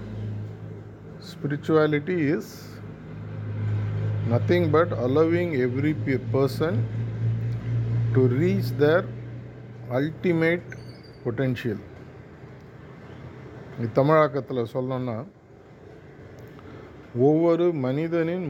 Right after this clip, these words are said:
முழு திறமையும் முழுமையாக அடைய காட்டக்கூடிய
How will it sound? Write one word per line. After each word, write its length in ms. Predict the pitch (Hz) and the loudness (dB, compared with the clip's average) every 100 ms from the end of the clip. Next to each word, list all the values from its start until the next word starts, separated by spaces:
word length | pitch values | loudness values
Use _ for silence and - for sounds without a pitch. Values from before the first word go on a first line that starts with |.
| 123 | -2
முழு 320 | 139 160 190 196 - | 0 2 2 0 -4
திறமையும் 720 | 147 143 160 165 156 160 220 - - - - - - - - - - | 0 2 2 2 0 0 -2 -8 -20 -20 -20 -20 -20 -20 -20 -20 -16
முழுமையாக 1000 | 117 117 135 165 190 196 185 175 180 190 156 | -8 -2 2 4 4 4 4 4 4 4 2
அடைய 260 | 143 151 175 - - - - - - - - - - - - - - - - - - - - - - - - | 4 2 2 -2 -12 -20 -20 -20 -20 -20 -20 -20 -20 -20 -20 -20 -20 -20 -20 -20 -20 -20 -20 -20 -20 -18 4
காட்டக்கூடிய 580 | 147 151 160 - 139 | 4 4 0 0 2